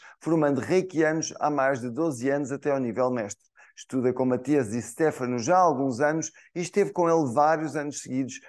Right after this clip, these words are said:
em redes de ativação de portais e energia atlante no Egito. Para aqueles que querem conhecer melhor o nosso trabalho, inscrevam-se no nosso canal oficial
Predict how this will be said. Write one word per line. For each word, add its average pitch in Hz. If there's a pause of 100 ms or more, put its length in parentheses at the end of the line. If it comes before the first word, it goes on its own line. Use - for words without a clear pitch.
(160)
em 151
redes 131
de 143
ativação 135
de -
portais 127
e 135
energia 131
atlante 127
no 131
Egito. 120 (440)
Para 165
aqueles 190
que 190
querem 160
conhecer 139
melhor 139
o 123
nosso 143
trabalho, 135 (440)
inscrevam-se 147 (280)
no 131
nosso 143
canal 139
oficial 135